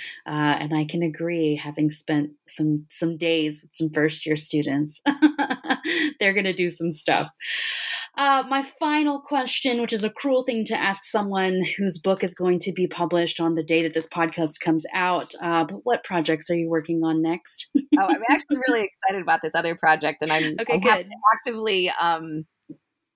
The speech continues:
Speaker 2: not let it distract me from this this great book that I'm so excited to get into the world.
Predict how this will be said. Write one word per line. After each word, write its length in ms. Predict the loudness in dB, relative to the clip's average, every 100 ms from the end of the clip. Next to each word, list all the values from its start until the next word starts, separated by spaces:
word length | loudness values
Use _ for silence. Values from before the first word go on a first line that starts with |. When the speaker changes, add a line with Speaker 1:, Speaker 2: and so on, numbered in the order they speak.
| _
Speaker 2:
not 380 | -4 2 4 4
let 100 | 2
it 100 | -2
distract 540 | -4 -8 -2 2 2 0
me 140 | -6
from 180 | -4 -2
this 180 | -2 -2 _ _ _ _ -2
this 160 | -2 -2
great 440 | -4 0 0 0
book 180 | -4 -2
that 100 | -2
I'm 120 | -2
so 300 | -4 -2 0
excited 340 | 0 -2 -2
to 60 | -2
get 140 | -2
into 160 | -2 -4
the 80 | 0
world. 300 | 2 2